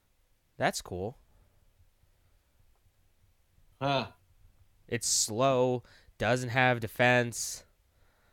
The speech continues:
Speaker 1: one H P.
Speaker 2: What?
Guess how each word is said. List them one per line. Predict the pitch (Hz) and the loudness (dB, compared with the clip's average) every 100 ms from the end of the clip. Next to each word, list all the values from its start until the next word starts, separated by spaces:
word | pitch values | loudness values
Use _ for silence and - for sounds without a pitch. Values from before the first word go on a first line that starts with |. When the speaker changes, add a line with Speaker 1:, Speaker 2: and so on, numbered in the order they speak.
| _ _ _ _ - | _ _ _ _ -12
Speaker 1:
one | 104 104 131 | -4 0 2
H | 127 127 - | 2 2 -4
P. | - 120 131 131 123 - - _ _ _ _ _ _ _ _ _ _ _ _ _ _ _ _ _ _ _ _ _ _ - | -4 0 2 0 -2 -8 -20 _ _ _ _ _ _ _ _ _ _ _ _ _ _ _ _ _ _ _ _ _ _ -20
Speaker 2:
What? | 95 107 110 104 | -18 -14 -14 -14